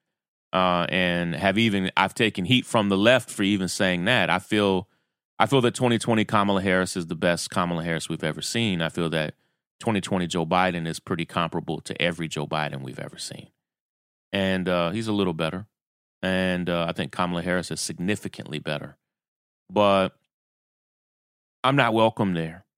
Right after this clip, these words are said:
because of the harsh way that I campaigned against them in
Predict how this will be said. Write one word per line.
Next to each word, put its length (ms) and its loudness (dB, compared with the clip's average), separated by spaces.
because 360 2
of 100 0
the 120 2
harsh 460 4
way 280 2
that 140 0
I 100 0
campaigned 640 -2
against 680 -4
them 580 0
in 600 0